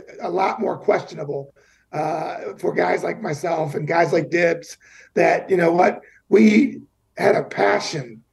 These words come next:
to play this game, not to be a robot and be controlled by all these other things that, that, that, that they're doing now in the game. And it's a shame,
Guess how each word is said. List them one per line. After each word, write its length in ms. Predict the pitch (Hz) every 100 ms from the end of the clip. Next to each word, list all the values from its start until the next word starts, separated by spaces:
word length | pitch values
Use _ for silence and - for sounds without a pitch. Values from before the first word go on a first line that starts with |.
| _ _ _
to 120 | - 175
play 380 | - 196 202
this 240 | 381 180 -
game, 640 | 190 185 185 160 170 156 - 240 -
not 220 | 185 208
to 60 | -
be 140 | 202
a 100 | 202
robot 640 | 160 190 214 190 151 156 - - - -
and 100 | 170
be 120 | 185
controlled 800 | - - - 226 208 - - - _ _
by 100 | 185
all 200 | 180 180
these 180 | 185 180
other 180 | 170 170
things 380 | 196 185 - 170
that, 220 | 160 147 - _ _
that, 180 | - -
that, 120 | 202
that 160 | 220 175
they're 120 | 175
doing 260 | 190 202 180
now 220 | 170 165
in 80 | 165
the 60 |
game. 340 | 165 196 180 160
And 160 | 135 - - -
it's 140 | 190 -
a 60 |
shame, 560 | 196 220 214 226 254 247